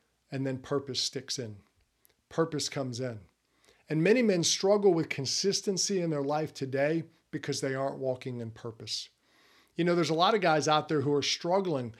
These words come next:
with addictions to things, you know, drugs, drinking, pornography. And it's because they're trying to find their purpose in those things. And maybe it started when they were a small kid.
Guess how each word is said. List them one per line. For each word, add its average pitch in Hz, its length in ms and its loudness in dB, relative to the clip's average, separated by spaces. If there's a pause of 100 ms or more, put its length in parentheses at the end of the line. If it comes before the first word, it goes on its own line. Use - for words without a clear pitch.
(220)
with 151 180 -2
addictions 151 640 0
to 143 120 -4
things, 120 520 -6
you 151 100 -6
know, 127 140 -4
drugs, 135 640 2
drinking, 143 580 -2
pornography. 139 840 -2 (420)
And 170 120 4
it's 190 140 2
because 190 600 0
they're 156 140 0
trying 190 480 -2
to 185 80 2
find 165 360 0
their 139 140 0
purpose - 640 -4
in 151 320 -4
those 139 340 -2
things. 117 560 -8 (480)
And 156 120 4
maybe 220 240 6
it 196 100 8
started 208 500 4
when 151 140 2
they 151 100 2
were 147 180 2
a 139 40 0
small 170 440 0
kid. 202 380 0